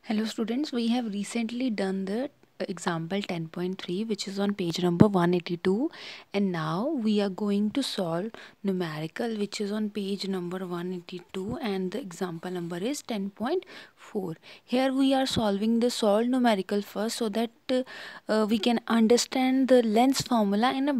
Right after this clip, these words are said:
better way. So let me read the statement for you. A two centimeter tall object is placed perpendicular to the principal axis. Perpendicular का मतलब आपको पता होता है कुछ इस तरह से। And principal axis कौन सी होती है?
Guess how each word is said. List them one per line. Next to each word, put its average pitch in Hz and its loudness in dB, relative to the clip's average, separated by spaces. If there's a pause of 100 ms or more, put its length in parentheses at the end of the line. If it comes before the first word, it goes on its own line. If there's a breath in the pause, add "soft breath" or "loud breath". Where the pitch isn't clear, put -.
better 175 -2 (100)
way. 175 -14 (420 loud breath)
So - -4
let 202 -2
me 254 4
read 220 2
the 240 4
statement 220 -2
for 226 -4
you. 254 0 (580 loud breath)
A 220 -4 (100)
two 277 6
centimeter 233 4 (140)
tall 214 6
object 196 -2
is 220 -8 (120)
placed 214 2
perpendicular 202 4
to 208 -2
the 220 2 (120)
principal 202 4 (100)
axis. - -2
Perpendicular 208 4
का 240 4
मतलब 226 2
आपको 226 2
पता 233 2
होता 262 2
है 262 2
कुछ 277 -2
इस - -2
तरह 269 2
से। 339 -2 (560 loud breath)
And 226 0
principal 254 4
axis - -4
कौन 277 4
सी 269 2
होती 254 0
है? 339 -2